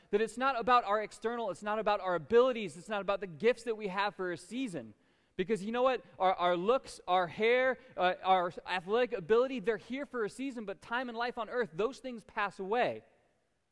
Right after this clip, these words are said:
And there's something else about us that's more important. And, and, and there's a, a spiritual part of us that until we allow God to work,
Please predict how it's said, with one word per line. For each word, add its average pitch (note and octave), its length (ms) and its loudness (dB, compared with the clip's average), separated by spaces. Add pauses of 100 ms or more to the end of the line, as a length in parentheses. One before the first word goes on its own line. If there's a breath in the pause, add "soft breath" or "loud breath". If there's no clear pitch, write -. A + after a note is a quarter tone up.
(220)
And F#3+ 100 0
there's G#3 140 0
something C#4 360 -2
else A#3+ 300 0
about A#3+ 300 0
us F3+ 80 -8
that's E3+ 200 -12
more G3+ 220 -4
important. D#3+ 540 -2 (920)
And, G3+ 100 0
and, G#3+ 280 -6
and G#3+ 100 -6
there's A3+ 180 -4
a, B3 40 -4 (140)
a G#3 60 -6
spiritual B3+ 640 -6
part B3 300 -2
of F3 120 -4
us E3 160 -6 (220 soft breath)
that G3+ 240 0 (100)
until B3 460 0
we A3+ 160 -6
allow G3+ 320 -2
God G3 260 -4
to F3 80 -14
work, F#3+ 380 -4